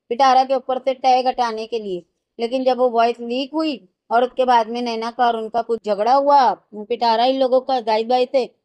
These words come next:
तो उन्होंने आके सारी सच्चाई बता दी और ये बात लीक हो गई। ये बात पता चल गई कि वो लोग वॉइस भी ना पूरी प्री प्लान थी। तो हमेशा ही तो नैना को आके कटहरे में खड़ा कर दिया जाता है कि कुछ भी हो नैना को ही खड़ा करो,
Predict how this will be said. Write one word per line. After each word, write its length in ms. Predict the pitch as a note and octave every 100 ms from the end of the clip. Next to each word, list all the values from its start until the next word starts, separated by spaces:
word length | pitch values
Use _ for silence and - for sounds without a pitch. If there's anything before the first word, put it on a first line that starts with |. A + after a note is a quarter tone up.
| _ -
तो 120 | C4+
उन्होंने 280 | C#4 C4 B3+
आके 260 | A#3+ G#3+ G#3+
सारी 260 | G#3+ F#3+
सच्चाई 420 | A#3+ B3+ C#4 C4 C4
बता 320 | B3 A#3+ A3+
दी 220 | A3 A3 _ _ _ _
और 120 | A3+
ये 120 | B3 B3+
बात 320 | A#3 A3+ A3+
लीक 380 | A#3 A3 C4 C#4
हो 100 | C4+
गई। 140 | B3+ B3+
ये 160 | A#3+
बात 240 | A3+ G#3+ G#3
पता 220 | A#3 A#3+ C4
चल 200 | C4+ B3
गई 200 | A#3+ A#3
कि 120 | A#3+
वो 140 | A#3
लोग 140 | A#3 A3
वॉइस 260 | G#3+ A3 A#3
भी 160 | A#3
ना 120 | A#3+ C#4+
पूरी 240 | C4 C4+
प्री 260 | C4+ C#4 D#4
प्लान 320 | D4 C4 A3+
थी। 180 | G#3 F#3 E3+ _ _ _ _ _ -
तो 60 |
हमेशा 420 | D4 C#4+ C4+ C4 D4+
ही 200 | D4+ C#4+
तो 140 | D4+
नैना 280 | D4+ C4+ C4
को 200 | C4 C#4 C#4
आके 480 | C4 A#3 B3+ C4 C4+
कटहरे 480 | A#3+ A#3 A3+ A3+
में 120 | B3 C4
खड़ा 240 | A#3+ A3
कर 180 | A#3 A#3+
दिया 260 | A3 B3 B3
जाता 320 | A#3 G#3 -
है 120 | A#3
कि 580 | G3 _ _ _ _ C4
कुछ 240 | C4+ D4+ D#4
भी 160 | C#4+ D4+
हो 260 | C4+ C#4
नैना 300 | C#4+ B3+ B3
को 120 | C4
ही 140 | C4+ C#4
खड़ा 240 | C4+ A#3 A3+
करो, 240 | A#3 G#3+